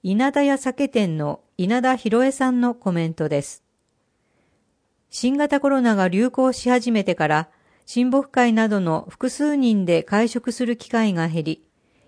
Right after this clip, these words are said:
飲食店などからの注文が減りました。今はコロナが収束するのを待ちながら、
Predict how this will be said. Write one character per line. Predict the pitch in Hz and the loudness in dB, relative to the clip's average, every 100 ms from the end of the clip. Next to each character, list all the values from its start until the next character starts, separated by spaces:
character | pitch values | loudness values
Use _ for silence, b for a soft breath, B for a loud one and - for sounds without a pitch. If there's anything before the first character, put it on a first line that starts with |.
| - | -2
飲 | 220 | 0
食 | 233 269 - | 0 -2 0
店 | 254 226 | 0 2
な | 214 | 0
ど | 202 | 0
か | 196 175 | -2 -2
ら | 170 | 0
の | 156 156 | -2 -4
注 | 190 220 | -2 0
文 | 226 220 | 2 2
が | 214 | 0
減 | 190 165 | -2 -2
り | 165 | -2
ま | 160 | -4
し | - | -6
た。 | - - _ _ _ _ _ _ _ _ - | -8 -10 _ _ _ _ _ _ _ _ -4
今 | 233 226 | 0 2
は | 180 175 b b b | 0 -2 b b b
コ | 269 | -2
ロ | 269 | 0
ナ | 247 | 2
が | 214 | 0
収 | - 240 | 0 -2
束 | 240 254 - | -2 -6 -6
す | 247 | -2
る | 247 | 0
の | 220 190 | 2 2
を | 170 | 0
待 | 165 | -2
ち | 233 | 0
な | 220 214 | 0 0
が | 170 | 0
ら、 | 165 | -2